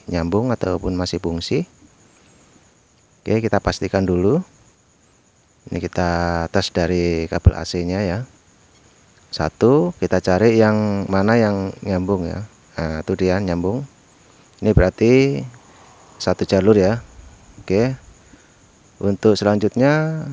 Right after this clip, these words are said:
kabel yang sebelah ataupun colokan yang sebelah, kaki yang sebelah, itu saya cek di bagian yang langsung ke spool itu nyambung. Oke,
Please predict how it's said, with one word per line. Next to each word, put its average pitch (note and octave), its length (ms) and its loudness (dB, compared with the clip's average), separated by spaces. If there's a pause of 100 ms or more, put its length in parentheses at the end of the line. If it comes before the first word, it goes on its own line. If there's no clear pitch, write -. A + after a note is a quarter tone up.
(280)
kabel G#2 560 0
yang G2 160 -2
sebelah F#2+ 480 -4
ataupun F#2+ 240 -6
colokan F#2 480 -4
yang F#2 240 -4
sebelah, F2+ 480 -8
kaki - 400 -10
yang F2+ 160 -8
sebelah, G2 400 -4 (960)
itu B2 440 0 (280)
saya F2+ 240 -6
cek - 240 -4
di G2 240 -4
bagian F#2 760 -4 (120)
yang F2+ 400 -4
langsung F#2+ 400 -4
ke F2+ 400 -4 (240)
spool F2+ 480 -2
itu F#2+ 160 -4
nyambung. F#2+ 400 -2 (1700)
Oke, G#2+ 160 0